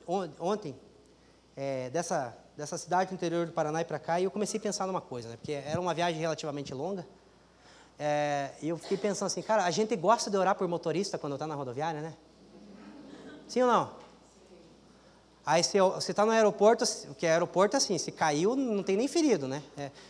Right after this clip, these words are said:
como diz o jogador de futebol, se for o dia dele, irmão, é o nosso. Tem que orar pra Deus pra não ser o dia do piloto, sim ou não?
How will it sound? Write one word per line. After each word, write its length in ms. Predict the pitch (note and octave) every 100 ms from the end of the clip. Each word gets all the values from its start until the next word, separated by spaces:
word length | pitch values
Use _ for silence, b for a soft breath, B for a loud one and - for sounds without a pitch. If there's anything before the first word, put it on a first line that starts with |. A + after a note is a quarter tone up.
| B
como 200 | F3+ A3+
diz 180 | F#3 A3+
o 60 | G#3
jogador 300 | G3+ G3 G3+
de 80 |
futebol, 400 | G3 G3 F3 E3+
se 100 | D3+
for 180 | D#3+ F#3+
o 40 | A3
dia 220 | A#3+ G#3
dele, 280 | E3 G#3 C#4+
irmão, 220 | F#3+ C#3+
é 60 |
o 60 | F3+
nosso. 420 | B3 D#3 - - - B B B B -
Tem 100 | D3
que 100 | F3
orar 160 | E3+
pra 140 | F#3 A3
Deus 160 | G#3
pra 100 | A3
não 120 | A#3+ A#3
ser 120 | A#3+
o 60 |
dia 160 | G#3 A#3+
do 100 | C4
piloto, 380 | D#4 C#4 G#3 E3+
sim 140 | C4
ou 60 | C#4+
não? 240 | F#3+ A#2